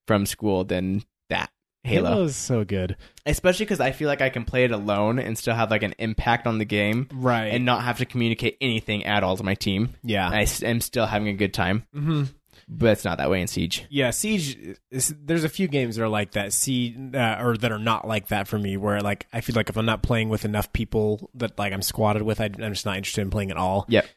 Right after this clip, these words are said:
Speaker 2: It's like Siege, Battlefield.
Speaker 1: Yeah.
Speaker 2: Um,
Speaker 1: I, I, I actually can play Battlefield with just me.
Speaker 2: Oh, I
Speaker 1: I don't
Speaker 2: hate
Speaker 1: have a
Speaker 2: it.
Speaker 1: problem with that.
Speaker 2: I hate it. It's so bad.
Speaker 1: Yeah, I know you don't like that. I wouldn't be able to play League, League of Legends or Heroes of the Storm without a team. Counter-Strike, I wouldn't be able to play without a team.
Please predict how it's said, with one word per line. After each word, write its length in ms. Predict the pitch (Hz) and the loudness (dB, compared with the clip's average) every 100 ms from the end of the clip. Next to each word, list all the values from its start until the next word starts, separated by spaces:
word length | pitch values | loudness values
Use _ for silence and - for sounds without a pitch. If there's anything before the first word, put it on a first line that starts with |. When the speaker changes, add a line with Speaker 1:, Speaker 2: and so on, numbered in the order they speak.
| - | -12
Speaker 2:
It's 80 | 113 | -8
like 100 | 92 | -6
Siege, 480 | - 127 123 110 | -2 0 0 -2
Battlefield. 800 | 104 113 110 - 113 104 104 104 - _ _ _ _ _ - | -2 0 -2 -2 0 0 0 -2 -8 _ _ _ _ _ 0
Speaker 1:
Yeah. 160 | 98 98 - | 0 0 -4
Speaker 2:
Um, 80 | 110 | -6
Speaker 1:
I, 320 | 101 98 185 | -4 0 0
I, 200 | - 151 202 175 | 0 0 0 0
I 80 | 147 | 0
actually 280 | 214 214 139 | 0 -2 -4
can 220 | 131 120 | -2 -2
play 120 | 110 113 | 0 0
Battlefield 520 | 113 107 - 110 107 | 2 2 0 -4 -2
with 140 | 110 | -2
just 240 | - 110 - | 0 0 2
me. 200 | 104 110 | 0 0
Speaker 2:
Oh, 80 | 107 | 0
I 140 | 101 123 | 2 2
Speaker 1:
I 20 | |
don't 140 | 101 | 2
Speaker 2:
hate 60 | 98 | 2
Speaker 1:
have 40 | |
a 60 | 92 | 2
Speaker 2:
it. 80 | - | 2
Speaker 1:
problem 240 | 95 95 | 0 0
with 120 | 95 | -2
that. 220 | 110 98 - | 0 0 0
Speaker 2:
I 80 | 107 | -2
hate 240 | 113 101 | 0 2
it. 120 | 98 | 0
It's 140 | 113 - - - | -2 -10 -12 -8
so 260 | - 127 101 | -2 -2 0
bad. 360 | 95 95 95 | -2 -4 -6
Speaker 1:
Yeah, 120 | 98 101 | -2 0
I 60 | |
know 80 | 104 | 2
you 80 | 92 | 0
don't 100 | 76 | 0
like 180 | 98 - | -2 0
that. 280 | 104 - - - | 0 0 -4 -2
I 120 | 139 | 0
wouldn't 220 | 139 131 | 0 0
be 60 | 120 | 0
able 120 | 113 | -2
to 60 | 113 | -2
play 120 | 110 | -2
League, 240 | 107 104 | 0 0
League 340 | 107 - 110 107 | 0 0 0 2
of 60 | |
Legends 360 | 101 98 98 101 | 2 2 0 0
or 180 | 95 101 | 0 2
Heroes 240 | 113 98 | 0 0
of 60 | 95 | -2
the 80 | 95 | -2
Storm 280 | 101 92 | -2 -2
without 180 | 98 95 | 0 0
a 60 | 92 | 0
team. 320 | - 95 101 | 0 -2 -4
Counter-Strike, 580 | - 117 107 - 110 104 | -2 0 0 0 0 0
I 60 | 101 | 0
wouldn't 220 | 101 85 | 0 0
be 80 | 90 | 0
able 140 | 87 | 0
to 40 | - | 0
play 120 | 95 | 0
without 240 | 95 92 | 0 -2
a 20 | |
team. 380 | 90 95 90 104 | -2 -2 -2 -4